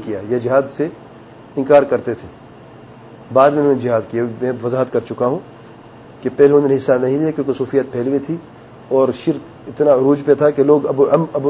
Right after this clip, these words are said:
عمر کی قبر کی طرف جا کے مدد مانگتے کہ تتاریوں پر یہی ہمارا ایک مددگار ہے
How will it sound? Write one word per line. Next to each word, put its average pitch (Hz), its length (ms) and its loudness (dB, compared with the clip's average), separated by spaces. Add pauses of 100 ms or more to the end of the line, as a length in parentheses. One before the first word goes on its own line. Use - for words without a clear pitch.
عمر 175 180 4
کی 170 200 -6
قبر 165 220 2
کی 170 100 -4
طرف 151 260 2
جا 131 140 6
کے 165 140 -4 (1400)
مدد 139 220 4
مانگتے 113 300 -2 (640)
کہ 135 120 0
تتاریوں 151 360 4
پر 151 120 2
یہی 156 260 2
ہمارا 127 280 2 (380)
ایک 131 160 4
مددگار 117 420 2
ہے 104 140 -6